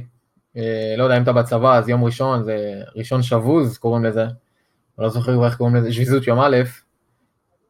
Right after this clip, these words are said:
כי צריך להתחיל שבוע מחדש, אבל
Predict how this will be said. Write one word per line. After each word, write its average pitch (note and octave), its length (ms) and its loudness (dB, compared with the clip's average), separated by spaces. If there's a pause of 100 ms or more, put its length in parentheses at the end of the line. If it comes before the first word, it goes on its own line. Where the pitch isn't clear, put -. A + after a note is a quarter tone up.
(840)
כי G#2+ 340 -2
צריך A#2+ 200 -8
להתחיל A2+ 260 -4
שבוע A#2 300 2
מחדש, C3 760 0 (1300)
אבל A#2 580 2